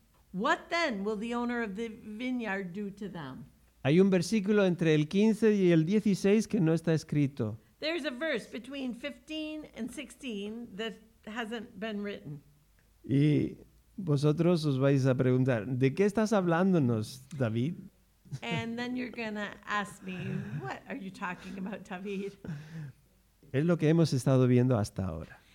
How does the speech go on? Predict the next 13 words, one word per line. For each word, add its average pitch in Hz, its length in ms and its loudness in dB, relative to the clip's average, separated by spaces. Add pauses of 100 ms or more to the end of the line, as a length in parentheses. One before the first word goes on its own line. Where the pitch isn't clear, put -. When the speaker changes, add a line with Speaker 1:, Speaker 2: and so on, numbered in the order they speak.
(160)
Speaker 1:
It's 302 200 -10
what 311 200 -8
we've 277 220 -10
been 240 220 -8
seeing 190 320 -8
up 175 160 -10
until 196 320 -10
now. 135 280 -12 (640)
Speaker 2:
Porque 160 360 6
aquí 170 480 4
en 151 140 4
esta 175 300 2
parábola 127 720 4